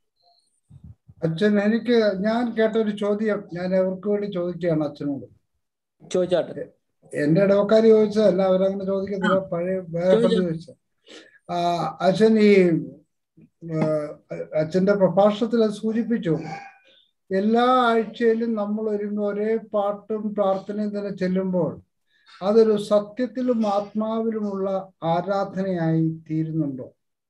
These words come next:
Speaker 1: അതങ്ങനെ ഒരു ആരാധനയെ സത്യത്തിലും ആത്മാവിലുമുള്ള ആരാധന എന്ന് വിളിക്കുവാൻ സാധിക്കുമോ?
Speaker 2: ആ. അച്ഛന്റെ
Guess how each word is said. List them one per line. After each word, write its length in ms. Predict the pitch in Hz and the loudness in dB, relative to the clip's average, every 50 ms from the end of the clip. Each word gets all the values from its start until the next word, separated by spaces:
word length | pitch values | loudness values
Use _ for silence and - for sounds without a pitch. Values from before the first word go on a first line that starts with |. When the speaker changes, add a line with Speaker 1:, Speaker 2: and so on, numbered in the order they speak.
| _ _ _ _ _ _ _ _ _ - | _ _ _ _ _ _ _ _ _ -12
Speaker 1:
അതങ്ങനെ 480 | 165 170 175 185 185 185 196 190 202 196 | -6 -4 -2 -2 0 0 -2 0 0 0
ഒരു 60 | 190 | 2
ആരാധനയെ 920 | 175 175 180 185 185 196 196 202 196 202 196 202 202 202 196 196 190 185 | 2 2 0 0 0 2 2 2 0 -2 -4 -6 -4 -4 -4 -4 -4 -6
സത്യത്തിലും 760 | 170 - - 180 175 180 - 202 196 202 202 196 196 185 170 | -8 -8 -6 -6 -6 -4 -4 -6 -4 -4 -2 0 2 2 2
ആത്മാവിലുമുള്ള 800 | 175 175 170 - 185 185 185 185 185 185 185 185 175 175 170 165 165 | 2 0 -2 -4 -4 -2 0 0 0 0 0 -2 -4 -4 -4 -2 0
ആരാധന 540 | 160 160 160 165 175 170 175 165 175 170 170 | 0 0 0 0 -2 -2 -4 -4 -6 -4 -2
എന്ന് 200 | 165 156 156 156 | -2 -2 -2 -4
വിളിക്കുവാൻ 560 | 147 151 151 156 160 - 170 175 175 165 165 | -6 -6 -8 -10 -10 -8 -4 -4 -2 -2 -2
സാധിക്കുമോ? 640 | 151 151 147 143 147 147 - - 147 139 127 - - _ _ _ _ _ _ _ _ _ _ _ _ _ _ _ _ - - - _ _ - - - - _ - - - - - | -2 -4 -4 -4 -6 -8 -12 -8 -8 -8 -8 -10 -14 _ _ _ _ _ _ _ _ _ _ _ _ _ _ _ _ -20 -20 -20 _ _ -20 -20 -20 -20 _ -16 -14 -10 -6 -6
Speaker 2:
ആ. 160 | 131 - - _ _ - - - - _ _ _ _ _ - _ _ _ _ _ _ _ _ - - _ - | -6 -6 -8 _ _ -18 -18 -18 -18 _ _ _ _ _ -20 _ _ _ _ _ _ _ _ -20 -20 _ -2
അച്ഛന്റെ 480 | 247 269 - 294 302 311 311 302 302 | 0 2 2 4 4 6 6 4 4